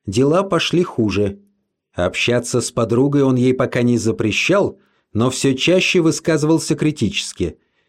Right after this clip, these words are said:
Говорил, что Мэгги сама виновата в болезнях сыновей.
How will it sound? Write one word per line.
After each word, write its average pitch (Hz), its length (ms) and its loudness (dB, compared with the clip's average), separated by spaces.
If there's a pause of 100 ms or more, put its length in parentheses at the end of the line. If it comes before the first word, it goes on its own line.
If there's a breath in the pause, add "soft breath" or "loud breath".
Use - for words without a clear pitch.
Говорил, 156 320 2
что 190 260 2
Мэгги 202 320 2
сама 180 420 2
виновата 170 440 2
в 156 60 -2
болезнях 165 460 2
сыновей. 156 640 0